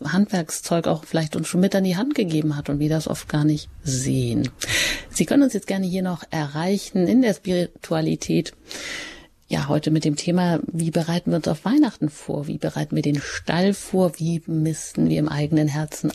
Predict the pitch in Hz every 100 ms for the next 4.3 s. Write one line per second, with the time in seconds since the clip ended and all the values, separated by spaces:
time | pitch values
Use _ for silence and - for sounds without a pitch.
0 | - 190 247 330 - - - 156 160 156
1 | 156 180 180 165 - 196 214 208 - 247
2 | - 185 185 - - 180 175 170 175 233
3 | 233 214 202 180 170 - - 160 156 143
4 | 143 139